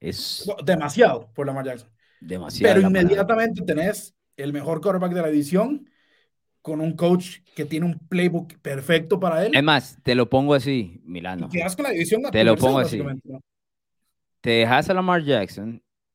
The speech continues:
Speaker 1: se va Aaron Rodgers para los Jets, que no lo querés, o se retira.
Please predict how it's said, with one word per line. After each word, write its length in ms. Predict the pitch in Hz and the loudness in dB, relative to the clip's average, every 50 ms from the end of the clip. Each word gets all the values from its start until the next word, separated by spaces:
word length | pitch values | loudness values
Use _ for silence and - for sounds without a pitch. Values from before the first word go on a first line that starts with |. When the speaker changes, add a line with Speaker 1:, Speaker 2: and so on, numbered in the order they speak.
| _ _ _ _ _ | _ _ _ _ _
Speaker 1:
se 260 | - - - - 95 95 | -16 -10 -6 -2 0 2
va 140 | 95 98 | 2 4
Aaron 200 | 110 123 135 143 | 4 4 2 4
Rodgers 240 | 147 151 147 151 143 | 2 2 0 0 -4
para 280 | - - 151 143 139 139 | -2 -2 -2 0 0 -2
los 120 | 143 139 127 | -2 -2 -4
Jets, 200 | 131 117 104 - | -4 -6 -6 -8
que 100 | - 92 | -10 -8
no 120 | 95 95 | -6 -4
lo 120 | 104 107 | -4 -2
querés, 560 | - 139 120 104 92 90 - - - - _ _ _ _ _ _ _ _ | 0 0 0 0 -2 -4 -6 -10 -18 -20 _ _ _ _ _ _ _ _
o 140 | - 92 90 | -10 -8 -6
se 140 | - 98 92 | -2 -2 0
retira. 560 | 98 113 - - 139 123 104 92 87 104 - | 0 0 -2 0 0 0 -2 -2 -6 -12 -14